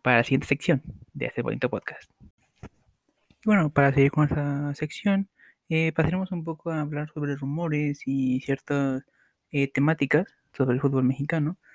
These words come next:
Hace unos momentos, eh, se presentó, o bueno, eh, Guillermo Ochoa, portero de el Club América, dio a conocer en sus redes sociales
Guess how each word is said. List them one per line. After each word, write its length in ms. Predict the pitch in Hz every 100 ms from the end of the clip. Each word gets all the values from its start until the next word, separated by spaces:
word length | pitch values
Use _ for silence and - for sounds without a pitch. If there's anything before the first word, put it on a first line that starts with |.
| - _
Hace 200 | - 139
unos 100 | 151
momentos, 540 | 151 160 165 151 180 196 -
eh, 520 | 151 156 160 160 160
se 260 | - 151 156
presentó, 640 | 156 143 139 139 - 156 - - _
o 80 | 143
bueno, 340 | 170 180 196 - _ 151
eh, 380 | 143 135 127
Guillermo 400 | 127 131 139 143
Ochoa, 360 | 135 - 165 160
portero 540 | 156 127 - 131 135
de 400 | 131 127 127 127 - - - -
el 160 | 135
Club 160 | - 143
América, 480 | 156 175 151 147 143
dio 120 | 165
a 20 |
conocer 320 | - 185 -
en 80 | 170
sus 120 | 165
redes 200 | 156 160
sociales 500 | 160 143 160 156 160